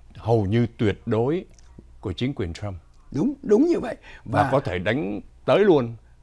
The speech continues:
Speaker 2: Và
Speaker 1: Nghĩa là
Speaker 2: vì vậy
Speaker 1: ủng hộ hết ga luôn từ ông Trump.
Speaker 2: Thật ra đó, không ai không ủng hộ
Speaker 1: Do Thái cả.
Speaker 2: Do Thái
Speaker 1: Đúng,
Speaker 2: cả.
Speaker 1: đúng.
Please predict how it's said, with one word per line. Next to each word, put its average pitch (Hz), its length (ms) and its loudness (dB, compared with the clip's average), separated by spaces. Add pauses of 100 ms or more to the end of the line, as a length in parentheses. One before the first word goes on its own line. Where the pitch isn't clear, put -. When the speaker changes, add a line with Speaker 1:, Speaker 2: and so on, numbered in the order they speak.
Speaker 2:
Và 135 220 2
Speaker 1:
Nghĩa 147 60 0
là 143 100 2
Speaker 2:
vì 147 60 2
vậy 127 140 -4
Speaker 1:
ủng 104 240 -2
hộ 107 220 2 (260)
hết - 260 0
ga 131 240 2
luôn 123 240 -6
từ 107 160 -4
ông 92 120 -6
Trump. 101 220 -8 (600)
Speaker 2:
Thật - 180 -8
ra 277 200 -2
đó, 302 220 -4 (260)
không 220 380 -4
ai 190 260 -2
không 180 300 -2
ủng 139 260 -4
hộ 127 300 -2 (400)
Speaker 1:
Do 165 140 2
Thái 175 240 4
cả. 101 160 2
Speaker 2:
Do - 60 0
Thái - 220 4
Speaker 1:
Đúng, 320 40 -10
Speaker 2:
cả. - 120 0
Speaker 1:
đúng. 220 240 -2